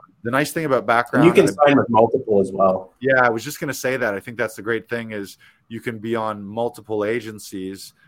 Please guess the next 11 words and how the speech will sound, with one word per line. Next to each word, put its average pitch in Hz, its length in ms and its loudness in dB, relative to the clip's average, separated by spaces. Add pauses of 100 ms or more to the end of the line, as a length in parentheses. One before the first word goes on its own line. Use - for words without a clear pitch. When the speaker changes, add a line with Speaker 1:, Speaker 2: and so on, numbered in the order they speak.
(180)
Speaker 1:
um, 92 560 -6
and 95 360 -12
maybe 98 320 -10
that 95 320 -6
agency 98 560 -12
has 92 240 -10
different 101 360 -12
hookups 101 400 -10
with 101 100 -16
different 95 300 -20
productions, - 720 -10